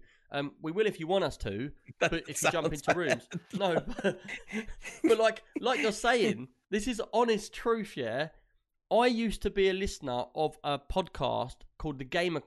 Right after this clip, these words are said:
Speaker 1: uh, it was Xbox Gamercast, and then it switched to Mojo Radio. And I used to listen to everything they put out for years, and they were going for years. And I think they've stopped now.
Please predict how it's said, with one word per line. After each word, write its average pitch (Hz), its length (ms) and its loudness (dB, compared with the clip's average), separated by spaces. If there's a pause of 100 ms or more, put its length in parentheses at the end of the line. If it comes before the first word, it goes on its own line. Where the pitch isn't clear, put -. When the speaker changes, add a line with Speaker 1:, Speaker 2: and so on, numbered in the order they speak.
Speaker 1:
uh, 135 480 2
it - 80 -10
was 147 120 -10
Xbox 175 500 -6
Gamercast, 139 800 -4 (440)
and 147 160 0
then 196 140 4
it 175 140 0
switched - 360 -4
to 151 60 -2
Mojo 165 560 0
Radio. 139 560 -4 (440)
And 151 400 2 (100)
I 208 200 4
used 208 400 0
to 190 100 0
listen 175 480 -2
to - 180 -8 (140)
everything 175 500 -2
they 143 140 -2
put 147 200 -6
out 123 300 0 (180)
for 139 120 -8
years, 151 680 -2 (240)
and 156 160 -4
they 185 60 2
were 190 80 -2
going 180 220 0
for - 100 -12
years. 160 420 -4
And - 80 -6
I 160 60 0
think 165 180 -4
they've 165 100 -6
stopped - 300 -4
now. 120 320 -4